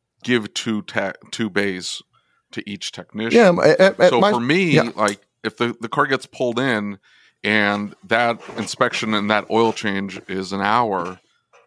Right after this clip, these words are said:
Speaker 1: I need my service advisor to, to be able to be alerted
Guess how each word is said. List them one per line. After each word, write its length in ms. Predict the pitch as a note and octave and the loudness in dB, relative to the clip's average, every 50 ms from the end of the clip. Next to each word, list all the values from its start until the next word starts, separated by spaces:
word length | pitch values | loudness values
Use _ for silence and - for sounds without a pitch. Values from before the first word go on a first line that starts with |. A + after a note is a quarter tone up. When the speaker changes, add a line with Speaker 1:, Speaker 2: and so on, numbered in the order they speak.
| _ _ _ _ _ _ - _ - - - - _ _ _ _ _ _ _ _ _ _ | _ _ _ _ _ _ -20 _ -20 -20 -20 -20 _ _ _ _ _ _ _ _ _ _
Speaker 1:
I 120 | - B2 D#3 | 0 0 2
need 180 | E3 D3 C3 | 2 2 2
my 140 | A2+ A2+ G#2 | 4 2 2
service 440 | F#2+ - - E3+ G3 A3 G#3 - - | 2 2 2 2 4 4 2 0 0
advisor 720 | A#2+ G2+ G2+ G2 F#2+ G2 F#2 F2 F#2+ F#2+ F#2+ F#2+ G2 G#2+ - _ - _ _ - | 2 4 4 4 4 2 -2 -4 -6 -6 -6 -8 -10 -14 -18 _ -20 _ _ -6
to, 340 | - A#2 A2 G2+ G2 F2+ - _ - - _ _ | 0 0 2 2 2 -2 -4 _ -20 -20 _ _
to 120 | - - G#2+ | -10 -8 -2
be 140 | G2+ A2+ A#2 | 2 2 2
able 160 | A2+ G#2+ G#2 | 2 2 -2
to 120 | - - G2+ | -4 -6 -8
be 320 | F#2+ G#2 A2 G#2+ G2+ D#2+ - | -6 -6 -6 -6 -8 -8 -8
alerted 680 | - G2 G2 G2+ A2 B2 B2 G2+ G2 F2+ E2 E2+ - | -8 -6 -2 0 2 2 2 0 -2 -8 -8 -14 -20